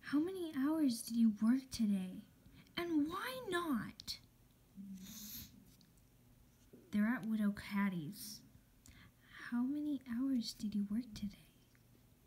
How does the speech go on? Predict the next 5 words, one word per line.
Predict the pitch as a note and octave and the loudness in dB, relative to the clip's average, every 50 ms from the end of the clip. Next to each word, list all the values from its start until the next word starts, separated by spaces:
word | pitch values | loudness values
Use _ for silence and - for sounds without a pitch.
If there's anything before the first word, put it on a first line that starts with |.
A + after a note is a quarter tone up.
| - - - - - - | -20 -20 -20 -12 -6 2
And | E4+ E4 D4 C4+ | 6 8 8 8
why | E4 F#4 G#4+ A4 A4 G4+ | 6 4 -2 -4 -2 0
not? | E4+ D#4 D#4+ D#4+ D4+ B3+ G#3 G3 - - - - - - - - - - - - - - - - - - _ - - - - - - - - - - - - F#3+ F#3+ F#3+ G#3 G#3 A3+ A#3 | 2 2 4 4 4 2 2 0 -2 -6 -8 -10 -12 -14 -14 -20 -20 -20 -20 -20 -20 -20 -20 -20 -20 -20 _ -20 -20 -20 -20 -20 -20 -20 -20 -20 -20 -20 -20 -20 -20 -18 -18 -10 -4 -2
And | G3+ F#3+ F#3+ F#3 F#3+ G3 G3 - | -2 0 0 0 -2 -4 -4 -4
Corson? | D4+ D#4 - - F#4 | -4 -4 -6 -6 -8